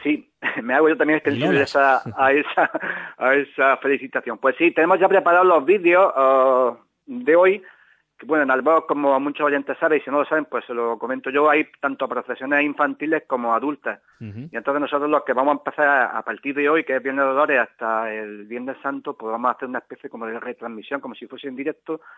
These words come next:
Speaker 1: de las distintas procesiones. El material que tenemos, por ejemplo, ya podemos avanzar que hoy la del paso negro infantil
Speaker 2: Sí, la de
Speaker 1: dura
Speaker 2: la
Speaker 1: una
Speaker 2: Virgen,
Speaker 1: ho-,
Speaker 2: eso es,
Speaker 1: la
Speaker 2: está la de la Virgen de los Dolores y la del paso negro infantil, ¿no?
Speaker 1: Sí, la del paso
Speaker 2: Ujú.
Speaker 1: negro infantil, eh, empieza, mm, a las cinco y media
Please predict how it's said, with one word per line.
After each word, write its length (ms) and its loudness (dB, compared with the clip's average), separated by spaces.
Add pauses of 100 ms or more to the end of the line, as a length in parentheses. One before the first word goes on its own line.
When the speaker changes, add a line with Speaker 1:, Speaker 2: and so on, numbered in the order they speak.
(300)
Speaker 1:
de 140 -8
las 340 -2
distintas 460 -14
procesiones. 640 -10 (680)
El 200 -6
material 580 0
que 80 -4
tenemos, 240 0
por 140 -8
ejemplo, 240 -6
ya 160 0
podemos 260 -2
avanzar 480 -2
que 160 -8
hoy 240 -4
la 160 -2
del 460 -8
paso 320 -8
negro 380 -8
infantil 500 -10
Speaker 2:
Sí, 100 -4
la 80 -4
de 60 -2
Speaker 1:
dura 80 2
Speaker 2:
la 20 0
Speaker 1:
una 320 0
Speaker 2:
Virgen, 260 -4
Speaker 1:
ho-, 200 -20
Speaker 2:
eso 240 -6
es, 200 -4
Speaker 1:
la 120 -4
Speaker 2:
está 160 -4
la 80 -2
de 80 0
la 100 -2
Virgen 220 -6
de 80 -4
los 100 -4
Dolores 360 -6
y 40 -8
la 80 -4
del 100 -4
paso 220 -8
negro 180 -6
infantil, 520 -10
¿no? 160 -14 (260)
Speaker 1:
Sí, 120 -2
la 140 4
del 100 2
paso 160 -2
Speaker 2:
Ujú. 60 -2
Speaker 1:
negro 160 2
infantil, 680 -2
eh, 320 4
empieza, 560 0
mm, 420 -6
a 100 -8
las 140 -4
cinco 240 -10
y 40 -4
media 440 0